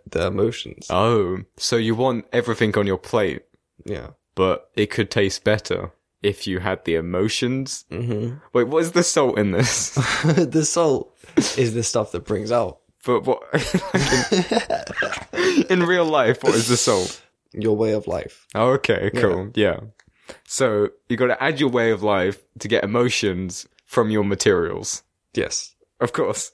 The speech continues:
Speaker 2: <laughs>
Speaker 1: <laughs>
Speaker 2: What about, like, salt is used to cure wounds? What about that?
Speaker 1: Maybe you're, like, at a point in life
Speaker 2: Mm-hmm.
Speaker 1: where you don't wanna be healed and you wanna, you wanna learn from your wounds.
Speaker 2: Yeah. So you can get salt in
Speaker 1: Yeah.
Speaker 2: your food.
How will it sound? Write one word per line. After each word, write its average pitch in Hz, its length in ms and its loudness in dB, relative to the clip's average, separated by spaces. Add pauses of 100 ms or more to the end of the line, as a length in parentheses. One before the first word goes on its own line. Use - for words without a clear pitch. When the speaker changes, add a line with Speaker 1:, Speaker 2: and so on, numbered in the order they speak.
Speaker 2:
<laughs> - 0 -
Speaker 1:
<laughs> 170 1600 -2 (240)
Speaker 2:
What 135 140 2
about, 147 340 2
like, 104 300 0
salt - 680 0
is 101 220 0
used 98 560 0 (160)
to - 100 -6
cure 101 340 4
wounds? 92 720 -2 (300)
What - 120 -8
about 87 200 2
that? - 280 -4 (140)
Speaker 1:
Maybe 117 460 0
you're, 110 240 2
like, 104 300 0
at 101 100 2
a 104 60 0
point - 380 -2
in 71 140 -6
life - 400 -2 (240)
Speaker 2:
Mm-hmm. 98 280 0 (220)
Speaker 1:
where 104 120 -4
you 117 80 -2
don't 110 140 2
wanna 117 140 -2
be - 120 -8
healed - 320 -6
and - 80 -6
you 101 80 -2
wanna, 107 260 0 (240)
you 104 120 -2
wanna 107 180 2
learn 95 400 2
from - 240 -8
your 82 120 -2
wounds. - 300 -6
Speaker 2:
Yeah. 90 280 -2 (340)
So 123 200 2
you 110 140 0
can 113 180 -4
get 107 280 0
salt 113 360 -2 (240)
in 110 100 2
Speaker 1:
Yeah. 123 80 2
Speaker 2:
your 104 100 2
food. 110 340 0